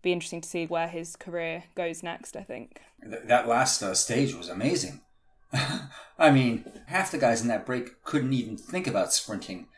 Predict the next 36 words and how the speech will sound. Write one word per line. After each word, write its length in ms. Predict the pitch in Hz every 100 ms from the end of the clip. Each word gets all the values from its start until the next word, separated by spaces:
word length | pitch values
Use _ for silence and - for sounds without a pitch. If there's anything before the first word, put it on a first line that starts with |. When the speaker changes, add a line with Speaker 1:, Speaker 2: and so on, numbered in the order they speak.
| _ -
Speaker 2:
in 80 |
the 60 | 110
last 300 | 95 90 -
five 220 | 95 87
hundred 260 | 95 87 87
meters. 380 | 82 82 82 -
And 100 | 117
then, 100 | 165
you 60 | 156
know, 120 | 120
they, 160 | 165 -
they 180 | 123
weren't 280 | 185 - 247
pulling 260 | 170 147 120
any 140 | 95
punches 340 | 95 214 226 113
in 80 |
the 40 | 95
last 220 | 92 -
two 100 | 101
K, 220 | - 90
right? 240 | 87 123 120
There 180 | 104
was, 140 | 113 117
like, 160 | 123
no 120 | 107 104
time. 340 | 135 - - - - -
So 160 | - 127
they 180 | 160 170
all 240 | 143 147
were 200 | 127 113
just 340 | - 98 -
head 240 | 113 147 147
down 280 | 120 110 101
gunning 360 | 120 190 98
it, 220 | 90 -